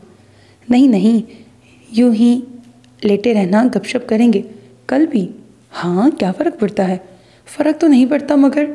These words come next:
"मगर क्या?" "तंग आ गई हूँ बिस्तर से।"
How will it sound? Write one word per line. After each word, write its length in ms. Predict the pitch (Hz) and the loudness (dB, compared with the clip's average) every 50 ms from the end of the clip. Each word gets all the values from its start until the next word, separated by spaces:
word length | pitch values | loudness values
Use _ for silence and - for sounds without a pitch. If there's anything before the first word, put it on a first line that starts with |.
| - - - - - - | -12 -16 -20 -20 -10 -6
"मगर 180 | 202 180 214 220 | -4 -2 -2 -4
क्या?" 340 | 220 - - 285 294 247 180 - - - _ _ _ _ _ _ _ _ _ - | -4 -2 -2 0 0 -2 -4 -8 -14 -20 _ _ _ _ _ _ _ _ _ -2
"तंग 200 | 240 240 247 247 | -2 0 0 0
आ 140 | 240 240 254 | 0 -2 0
गई 160 | 254 285 285 | 0 2 2
हूँ 140 | 254 233 208 | 4 4 2
बिस्तर 280 | 190 190 - - 196 | 2 0 -2 -2 -4
से।" 300 | 185 190 - 220 208 - | -4 -2 -4 -6 -6 -8